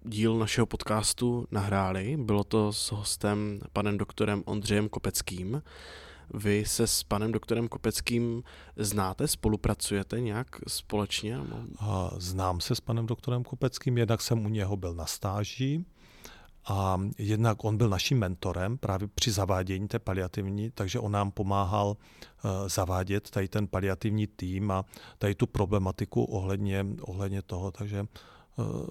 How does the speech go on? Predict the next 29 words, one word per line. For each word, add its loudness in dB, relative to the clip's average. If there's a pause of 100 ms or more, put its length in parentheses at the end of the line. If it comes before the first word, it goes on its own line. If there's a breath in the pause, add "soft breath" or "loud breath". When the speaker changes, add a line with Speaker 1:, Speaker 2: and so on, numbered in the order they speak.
Speaker 2:
jsem 2
několikrát -2
vlastně -6 (100)
s -6
ním 0
spolupracoval 0
a 10
ještě 4
s -4
ním 4
v -12
podstatě 2
spolupracujeme, 0 (540 loud breath)
ještě 2
nám 4
přislíbil 2
nějakou 2 (100)
další 0
s-, -4
další -2
spolupráci, -4
takže -4 (1040 loud breath)
výborný 2
člověk, 0 (140)
který -2
nám 0
tady -2 (420)
pomohl 0
hodně. -4